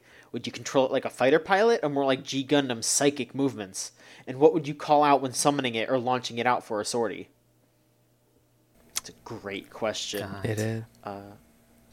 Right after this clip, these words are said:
Speaker 1: do either of you have an idea already?
Speaker 3: I,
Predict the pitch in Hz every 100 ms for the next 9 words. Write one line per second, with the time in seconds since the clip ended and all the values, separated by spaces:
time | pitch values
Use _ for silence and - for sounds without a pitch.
0 | _ _ _ 135 - - _ - 131 113
1 | 113 120 107 113 117 127 117 120 123 123
2 | 113 120 131 151 135 131 127 139 147 -
3 | _ _ _ _ _ _ - 123 117